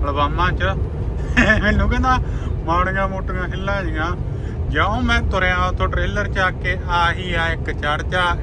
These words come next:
ਇੱਕ ਉੱਤਰ ਜਾ," ਹਨਾ, "ਆਹੀ ਆ ਲੈ।" ਟਰੱਕ ਬਹੱਤਰ ਤੇ ਜਾ ਵੜਿਆ, ਤੇਤਰ ਤੇ ਮਾਈਲ ਤੇ,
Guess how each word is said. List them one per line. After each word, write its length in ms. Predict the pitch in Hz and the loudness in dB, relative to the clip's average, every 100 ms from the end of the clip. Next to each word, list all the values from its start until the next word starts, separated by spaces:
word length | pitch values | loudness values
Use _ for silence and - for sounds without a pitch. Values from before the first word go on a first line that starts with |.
| 170 | -4
ਇੱਕ 160 | 165 | -2
ਉੱਤਰ 420 | 160 143 - 170 | -2 -2 0 0
ਜਾ," 160 | 170 165 | 0 -2
ਹਨਾ, 220 | 156 190 - - - - - - 160 | -2 -2 -4 -4 -4 -2 -2 0 4
"ਆਹੀ 400 | 156 156 156 147 | 6 6 4 2
ਆ 80 | |
ਲੈ।" 140 | 143 147 | 0 0
ਟਰੱਕ 340 | 151 156 - | 2 2 0
ਬਹੱਤਰ 440 | 185 190 180 160 156 | 0 0 0 -2 0
ਤੇ 180 | 160 | 0
ਜਾ 160 | 156 147 | 0 0
ਵੜਿਆ, 180 | 151 175 | 0 0
ਤੇਤਰ 580 | 156 135 - 147 151 143 | -2 -2 -2 -2 -2 -2
ਤੇ 100 | 147 | -4
ਮਾਈਲ 380 | 143 143 143 143 | -4 -2 -2 -2
ਤੇ, 200 | 139 180 | -2 -2